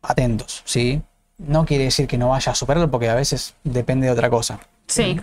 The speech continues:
Speaker 2: en este caso tenemos un factor extra.
Speaker 1: Exactamente, que no tiene que ver con lo cuantitativo o técnico. Pero bueno, eh, este es un repaso básicamente
Speaker 2: General.
Speaker 1: de lo, sí,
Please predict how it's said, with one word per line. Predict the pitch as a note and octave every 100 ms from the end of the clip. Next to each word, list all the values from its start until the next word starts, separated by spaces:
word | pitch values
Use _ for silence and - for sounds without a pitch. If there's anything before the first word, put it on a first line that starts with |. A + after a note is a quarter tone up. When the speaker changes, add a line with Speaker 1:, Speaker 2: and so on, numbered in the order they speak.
| -
Speaker 2:
en | G3
este | F#3+ G#3
caso | G#3 A3 G#3+
tenemos | G3+ F#3+ F#3 E3+
un | F#3 F3+ F3 E3+
factor | - F3+ - F#3+
extra. | F3+ - E3 F3 F3 _
Speaker 1:
Exactamente, | D#3+ - D3+ C#3 C3+ A2+ G#2+
que | B2
no | B2+
tiene | C3 C3+
que | C3
ver | C3+
con | C3 C3+ C3+
lo | B2+ B2+ C3+ -
cuantitativo | B2 B2 B2 C3 C3+
o | C3
técnico. | B2+ A2+ G#2+ -
Pero | - G3
bueno, | C#3 G2+ - - - _ _
eh, | D#3 A#2+ A#2+ B2 B2 - - - _ _ _ _ _ _ _ -
este | F3+ E3
es | D3+
un | D3+
repaso | C#3 C#3 D3+ D3+ C#3
básicamente | C3+ C3+ C#3+ D3
Speaker 2:
General. | C3 B2
Speaker 1:
de | B2
lo, | A#2+ A#2+ A#2+ A#2+ A#2
sí, | - C3+